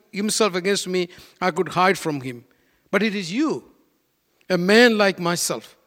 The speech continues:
my companion, my close friend, with whom I once enjoyed sweet fellowship as we walked with the throng at the house of God. You see, disloyalty is one of the distractions we all have to deal with time to time.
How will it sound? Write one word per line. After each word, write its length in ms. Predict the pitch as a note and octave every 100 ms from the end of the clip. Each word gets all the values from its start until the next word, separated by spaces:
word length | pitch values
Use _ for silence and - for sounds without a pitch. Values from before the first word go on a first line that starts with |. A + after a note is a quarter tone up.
| _ _ _
my 120 | G3+ G#3
companion, 680 | G3+ F3+ G#3 A3+ E3+ A#2+ - _ _ -
my 160 | F#3
close 340 | G3 G#3+ G#3+ -
friend, 400 | A#3 B3 D3+ - - _
with 180 | A3 F#3+
whom 280 | G3 B3 A3+
I 120 | G3+
once 280 | F#3+ F#3+ F#3
enjoyed 440 | F3 E3+ G#3+ A3
sweet 280 | - A3 G#3+
fellowship 580 | F#3+ F3+ E3 D3+ C#3+ - - -
as 160 | E3 D3
we 100 | E3
walked 400 | D3+ F3+ F#3+ F#3
with 140 | E3
the 100 | D3
throng 480 | D3 E3+ E3 C3+ B2+ - _ _ _ _ _
at 120 | D#3
the 100 | C#3+
house 300 | C#3 D3 C#3
of 160 | D3+ B2
God. 320 | C#3+ C3+ B2+ _ _ _ _ _ _ _ _ -
You 100 | A3
see, 140 | B3+
disloyalty 1040 | F#3+ A#3+ - B3 A#3+ D#4 D4+ A#3 E3+ D#3 - _ _
is 220 | F#3+ F#3+ F#3+
one 200 | G3 G#3
of 60 |
the 80 | F#3+
distractions 680 | F3 - - G3+ - F3 D3+
we 140 | E3
all 340 | F3 G3 G#3 F3
have 220 | F3 E3
to 100 | D#3+
deal 300 | C3+ F3+ D#3+
with 300 | D3+ C#3 -
time 240 | D3+ D3
to 120 | C3+
time. 380 | C#3 D#3+ C#3 A#2